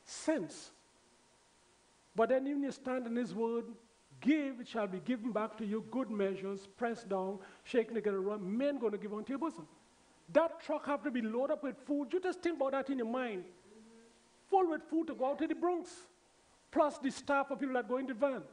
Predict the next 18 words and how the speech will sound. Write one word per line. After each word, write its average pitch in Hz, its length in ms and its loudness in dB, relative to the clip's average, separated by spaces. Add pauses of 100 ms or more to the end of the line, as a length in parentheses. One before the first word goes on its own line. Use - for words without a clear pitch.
(1000)
to 294 80 2
take 285 200 4
care 254 140 4
of 220 60 -2 (420)
the 220 100 4
outreach 214 320 -2
there. 196 180 2 (1120)
Then 285 140 8
it - 20 4
have 285 100 4
to 285 60 -6
be 294 120 0
full 320 220 0
for 294 140 -4
Staten 302 360 0
Island 302 320 4
on 269 120 -2
Tuesday. 302 460 2